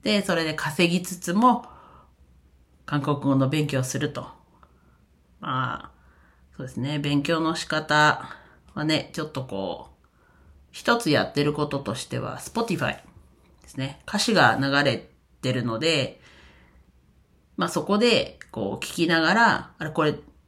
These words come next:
気になった単語？まあ、これYouTube見ながらも言ったと思うんですけど、そこを調べるとか、そもそも、なんだろうな、日本語バージョンも出てる曲だと、そういうニュアンスのは-、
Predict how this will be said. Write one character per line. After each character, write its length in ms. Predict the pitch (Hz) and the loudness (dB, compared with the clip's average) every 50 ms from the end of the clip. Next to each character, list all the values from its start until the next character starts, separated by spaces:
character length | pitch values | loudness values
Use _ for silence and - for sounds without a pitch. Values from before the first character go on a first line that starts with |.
| _ _ _ _ - - | _ _ _ _ -14 -6
気 140 | - 175 175 | 0 2 4
に 60 | 175 | 6
な 100 | 175 175 | 6 4
っ 100 | 175 - - _ _ | 2 0 -12 _ _
た 340 | - 120 117 110 117 104 - | 2 4 6 6 6 4 2
単 280 | - 139 131 123 127 | 0 0 0 2 0
語？ 260 | 117 175 240 - - - - _ _ _ _ _ _ _ _ _ _ | 0 -2 -2 -4 -8 -20 -20 _ _ _ _ _ _ _ _ _ _
ま 100 | - 165 | -8 -2
あ、 40 | 170 | 0
こ 100 | 175 160 | 2 4
れ 80 | 151 | 4
YouTube 880 | 160 196 220 226 - - 277 269 247 196 180 165 160 156 151 151 151 147 | 6 4 4 4 2 2 2 4 4 4 4 6 6 8 8 8 8 8
見 160 | 143 143 143 | 6 6 6
な 100 | 156 160 | 4 4
が 120 | 151 147 | 4 4
ら 120 | 143 139 131 | 4 4 4
も 120 | 135 127 | 4 2
言 160 | 127 127 123 | 2 2 0
っ 40 | 123 | -2
た 160 | - 139 135 | -4 -8 -6
と 80 | 131 127 | -6 -6
思 100 | 117 110 | -6 -6
う 40 | 113 | -8
ん 20 | |
で 60 | 123 127 | -10 -10
す 60 | - | -4
け 100 | - 165 | -2 0
ど、 140 | 170 165 151 | 0 0 0
そ 120 | - 165 | -2 -4
こ 200 | - - 170 160 | 0 2 4 4
を 80 | 156 156 | 4 4
調 200 | 156 - - 170 170 170 170 | 4 2 4 6 8 8 8
べ 120 | 175 160 | 8 6
る 140 | 135 123 120 | 4 4 -2
と 120 | - - | -6 -10
か、 360 | - - 135 135 - - - - - _ _ _ _ _ _ _ _ _ _ _ _ _ _ | -10 -8 -4 -4 -4 -4 -8 -14 -20 _ _ _ _ _ _ _ _ _ _ _ _ _ _
そ 160 | - - 185 | -4 0 2
も 100 | 196 208 | 2 4
そ 120 | 208 208 | 4 4
も、 340 | 196 196 190 185 185 180 - | 4 6 6 6 4 4 2
な 80 | - - | 0 -2
ん 40 | 139 | -2
だ 60 | 131 | -2
ろ 60 | 123 | -2
う 20 | 123 | -2
な、 140 | 131 143 | -2 0
日 140 | 143 165 170 | 2 4 6
本 160 | 180 214 220 | 6 6 6
語 120 | 220 226 226 | 6 6 8
バ 200 | 254 254 247 226 | 10 10 10 10
ー 20 | |
ジ 60 | 180 | 10
ョ 60 | 151 147 | 6 4
ン 60 | 147 | 4
も 100 | 139 135 | 4 4
出 120 | 143 143 | 2 2
て 140 | 139 - 127 | 2 2 2
る 420 | 127 127 123 120 120 123 - - - - _ _ _ _ _ _ _ | 2 2 2 0 -2 -4 -4 -8 -16 -20 _ _ _ _ _ _ _
曲 480 | - 147 131 - 165 180 - - - - _ _ _ | -6 -6 -2 0 0 0 0 -2 -6 -18 _ _ _
だ 120 | _ 151 147 | _ -8 -6
と、 400 | - - 254 220 151 131 - - | 6 8 8 8 8 4 -2 -8
そ 160 | - - 208 | -4 -2 2
う 60 | 196 196 | 4 4
い 120 | 196 196 | 6 6
う 20 | |
ニ 140 | 180 160 156 | 6 6 8
ュ 80 | 170 175 | 8 8
ア 120 | 180 180 | 8 6
ン 60 | 180 | 4
ス 140 | 180 - 190 | 2 2 2
の 120 | 185 170 170 | 2 2 2
は-、 260 | 170 - 190 - | 2 -2 -4 -6